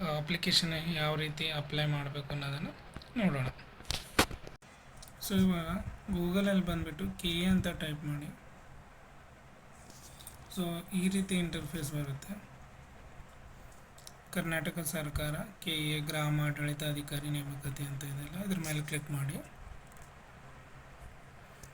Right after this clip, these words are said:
So ಅವಾಗ ಈ ರೀತಿ ನಮಗೆ ಇಂಟರ್‌ಫೇಸ್ ಬರುತ್ತೆ. ಏನಂತಂದ್ರೆ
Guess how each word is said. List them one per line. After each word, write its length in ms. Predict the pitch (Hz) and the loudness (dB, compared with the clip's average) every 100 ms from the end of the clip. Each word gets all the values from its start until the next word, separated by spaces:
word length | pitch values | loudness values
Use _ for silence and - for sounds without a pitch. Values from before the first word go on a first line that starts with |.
| - - - - | -16 -8 2 4
So 80 | 170 165 175 - - 170 | 4 0 -6 -12 -10 -4
ಅವಾಗ 240 | 156 151 156 269 - - - - - - - | 0 2 2 -2 -6 -16 -16 -16 -16 -8 -2
ಈ 120 | 160 | 0
ರೀತಿ 260 | 156 151 160 | 0 -2 -2
ನಮಗೆ 240 | 156 160 | 0 2
ಇಂಟರ್‌ಫೇಸ್ 600 | 196 151 147 139 175 180 | 2 2 0 -2 -4 -2
ಬರುತ್ತೆ. 460 | 170 147 143 175 165 | -2 -2 -4 -4 -2
ಏನಂತಂದ್ರೆ 840 | 160 156 151 151 190 - - - | -2 -2 0 0 0 -4 -10 -8